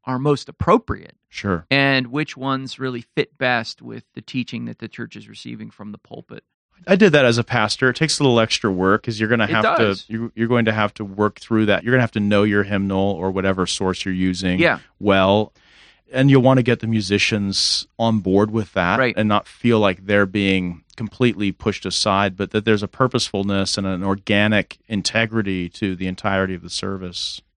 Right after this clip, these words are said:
Speaker 1: Yeah, and he made an observation at the end, which I thought was interesting, because he travels all over and, and interacts with a lot of musicians. And, and his observation was, at this point, he felt as if <laughs> almost the balance of power had shifted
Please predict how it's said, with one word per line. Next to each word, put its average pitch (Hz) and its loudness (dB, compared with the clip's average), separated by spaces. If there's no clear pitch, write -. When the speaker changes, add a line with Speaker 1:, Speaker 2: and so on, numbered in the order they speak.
Speaker 1:
Yeah, 147 4
and 151 -4
he 202 2
made 214 2
an 151 -2
observation 127 -4
at 117 -12
the 117 -10
end, 123 -4
which 113 -12
I 120 -8
thought 120 -6
was 110 -14
interesting, 117 -10
because 120 -14
he 135 -2
travels 117 -2
all 107 -2
over 101 -6
and, 104 -10
and 113 -16
interacts 117 0
with 117 -8
a 117 -2
lot 120 4
of 123 2
musicians. 104 -6
And, 107 -14
and 120 -14
his 196 0
observation 120 -4
was, 104 -8
at 123 -6
this 180 2
point, 123 -4
he 147 -2
felt 139 0
as 135 -4
if 147 -4
<laughs> - -6
almost 147 -2
the 131 -6
balance 147 0
of 127 -10
power 127 2
had 110 -8
shifted 120 -6